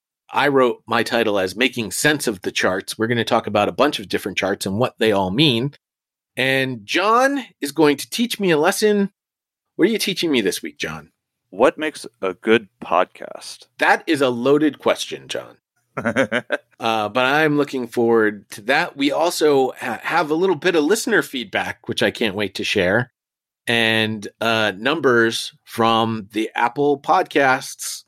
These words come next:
Speaker 1: Can't wait to share the latest numbers from Apple. Before we get into all of that,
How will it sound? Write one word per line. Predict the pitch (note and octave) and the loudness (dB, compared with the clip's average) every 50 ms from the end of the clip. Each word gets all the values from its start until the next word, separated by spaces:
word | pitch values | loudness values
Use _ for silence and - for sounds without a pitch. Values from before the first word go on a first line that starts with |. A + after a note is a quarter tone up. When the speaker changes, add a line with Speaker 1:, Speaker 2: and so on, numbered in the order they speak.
| _ _ _ _ _ _ _ _ | _ _ _ _ _ _ _ _
Speaker 1:
Can't | - A2+ A2 G#2 | -6 -4 -4 -2
wait | A#2 C3 C3+ B2 | -2 -2 -2 -2
to | - | -4
share | - - A#2+ A#2 A#2 G#2+ | -4 0 2 2 2 2
the | A2 G#2 | 0 0
latest | G2 G2 F#2+ F#2 - - - | 0 0 0 -2 -4 -6 -8
numbers | D#2+ D#2+ D2+ D#2 D2+ D2+ | -8 -6 -4 -4 -4 -4
from | - - - C#2+ | -6 -8 -6 -6
Apple. | - C#2 - - - - - - _ _ _ _ _ _ _ _ _ | -4 -6 -6 -8 -10 -18 -20 -20 _ _ _ _ _ _ _ _ _
Before | - - D#3+ E3+ | -4 0 2 4
we | E3+ D#3 | 4 4
get | C#3 D#3+ C3+ | 2 2 0
into | A2+ C3 - C#3+ A2+ | 0 -2 -4 -4 -2
all | G2 C3+ C#3 C3 | 0 0 0 0
of | A#2+ A2+ | 0 0
that, | D3 F3+ G3 F3+ - - | 2 2 2 0 -2 -6